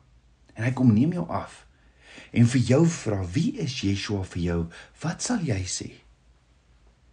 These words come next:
Tabernakelskind van Abba, die punt is, die ware Messias is een wat die Torah onderskryf. Dis wat Moses ons leer.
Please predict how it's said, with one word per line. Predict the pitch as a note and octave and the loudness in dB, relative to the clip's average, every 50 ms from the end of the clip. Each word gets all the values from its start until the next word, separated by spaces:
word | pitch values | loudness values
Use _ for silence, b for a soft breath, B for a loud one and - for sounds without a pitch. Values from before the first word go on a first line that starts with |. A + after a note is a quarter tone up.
| b b b b b - | b b b b b -12
Tabernakelskind | - B2 B2+ D3 D3+ E3 G3+ F3 - - C#3 B2 - - C3 A#2+ A2 - | -8 -4 -4 -2 -2 -2 -4 -4 -4 -4 -4 -4 -2 0 2 2 2 0
van | - G2+ F#2 F2 | -2 -6 -8 -6
Abba, | - F2 E2+ F#2 | -8 -8 -8 -6
die | G#2 A#2 | -4 -4
punt | A#2 - - G3+ G3 - | -4 -2 -2 -2 0 0
is, | C#3+ A2 G#2 | 0 -2 0
die | G2 G#2+ G#2 G2 | 0 0 0 0
ware | F#2+ G2+ D3 F3+ A#3+ A3+ | 0 0 0 0 0 2
Messias | F#3+ C#3 A#2 - - A2+ A2 F#2+ E2+ - B B B B B B - | 2 0 0 0 0 2 2 2 2 -2 B B B B B B -4
is | - G#2 - - - - - | -2 0 0 -2 -2 -2 0
een | F3 C3+ G2 F2+ F2 E2+ F2 b b b b b b b _ _ _ _ _ - | 0 0 2 0 0 -2 -4 b b b b b b b _ _ _ _ _ -6
wat | F#2 G2 | -4 -2
die | A2 A2 | -2 0
Torah | - C#3 C3+ C#3+ C3+ A#2+ G#2 F2+ - | 0 0 2 2 2 2 0 0 -2
onderskryf. | - F2+ E2+ E2 E2 - - - - - - - - - - _ _ _ _ - A#2 | -4 -4 -4 -4 -6 -8 -10 -12 -14 -14 -16 -20 -20 -20 -20 _ _ _ _ -10 -8
Dis | B2+ C3 E3+ | -8 -6 -6
wat | F#3 E3+ - | -6 -2 2
Moses | D#3+ F#3+ G#3 G#3+ G#3+ - | 2 2 2 2 0 -2
ons | B2+ F#2 E2 - | -2 -2 -4 -6
leer. | - E2+ - - | -10 -10 -12 -12